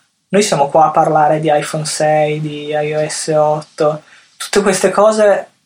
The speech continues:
però non abbiamo parlato della cosa più importante, della release più importante di questa settimana. Cioè, o della scorsa, non mi ricordo più. Comunque è uscito Goat Simulator su I O S.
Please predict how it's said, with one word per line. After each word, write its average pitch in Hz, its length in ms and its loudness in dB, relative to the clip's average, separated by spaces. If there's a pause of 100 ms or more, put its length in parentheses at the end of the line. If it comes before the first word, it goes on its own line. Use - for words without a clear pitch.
(360)
però 175 160 2
non 202 80 2
abbiamo 151 260 0
parlato 151 320 2
della 147 180 2
cosa 160 300 0
più 160 140 -6
importante, 156 580 -2
della 156 220 -2
release 160 340 0
più 165 120 -2
importante 156 520 -2
di 156 120 -6
questa - 260 -4
settimana. 143 640 -4 (1120)
Cioè, 151 260 -2
o 175 180 2
della 165 200 2
scorsa, 143 420 -4
non 151 100 -6
mi 151 80 -4
ricordo 147 200 0
più. 113 220 -4 (420)
Comunque 190 260 2
è 147 40 4
uscito 156 500 0
Goat 170 280 2
Simulator 147 680 -2
su 147 240 -4
I 139 140 2
O 127 160 0
S. 156 260 -8